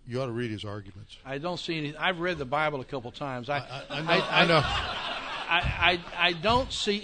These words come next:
Speaker 2: anything explicit in there, and I
Speaker 1: No,
Speaker 2: know what
Speaker 1: I, I,
Speaker 2: inter-,
Speaker 1: I, he didn't say
Speaker 2: and I know
Speaker 1: explicit.
Speaker 2: what intertextualism is. We don't
Speaker 1: I,
Speaker 2: need to go
Speaker 1: I,
Speaker 2: into
Speaker 1: I,
Speaker 2: that.
Speaker 1: I didn't say explicit. I said, but he does a really good job of developing that with, within a certain framework, and I encourage you. Here, was there another question over here?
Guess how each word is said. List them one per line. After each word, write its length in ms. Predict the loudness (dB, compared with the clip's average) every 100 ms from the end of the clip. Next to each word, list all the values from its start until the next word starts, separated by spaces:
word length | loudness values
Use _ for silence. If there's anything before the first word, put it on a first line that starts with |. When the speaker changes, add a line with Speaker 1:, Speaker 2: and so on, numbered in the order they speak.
| 0
Speaker 2:
anything 440 | 0 0 -2 -2
explicit 720 | -4 -6 -2 0 0 -2 -4
in 200 | -4 -2
there, 160 | 0 0
and 100 | 2
I 80 |
Speaker 1:
No, 100 | 4
Speaker 2:
know 60 | 4
what 200 | 4 4
Speaker 1:
I, 40 | 4
I, 60 |
Speaker 2:
inter-, 260 | 2 2 -2 2
Speaker 1:
I, 60 |
he 60 | 6
didn't 200 | 6 6
say 100 | 4
Speaker 2:
and 140 | 4
I 40 | 6
know 80 | 6
Speaker 1:
explicit. 200 | 6 6
Speaker 2:
what 300 | 2 0 -2
intertextualism 640 | -2 -4 -2 -4 -4 -6
is. 120 | -6
We 80 | -2
don't 120 | 0
Speaker 1:
I, 20 |
Speaker 2:
need 140 | 0 -2
to 40 |
go 140 | -2 -2
Speaker 1:
I, 120 | 0
Speaker 2:
into 0 |
Speaker 1:
I, 140 | -2
Speaker 2:
that. 80 | 0
Speaker 1:
I 100 | 2
didn't 200 | 4 4
say 160 | 6 4
explicit. 560 | 2 4 6 6 2
I 80 | 0
said, 240 | 2 2 2
but 120 | 2
he 100 | 4
does 180 | 4 4
a 60 |
really 320 | 2 4 4
good 160 | 2 0
job 380 | 2 2 2 -2
of 160 | -6 -4
developing 640 | -2 0 2 0 0 -2
that 380 | 0 0 -2 -6
with, 280 | -6 -6 -6
within 280 | -6 -4 -2
a 80 | -2
certain 280 | -4 -6 -8
framework, 480 | -6 -6 -6 -10 -12
and 100 | -18 -20 -20 -20 -20 -14
I 120 | -8
encourage 280 | -6 -4 -6
you. 60 | -6
Here, 160 | -6
was 160 | -4 -2
there 80 | -2
another 200 | -2 -4
question 360 | -4 -4 -6
over 100 | -8
here? 260 | -8 -8 -8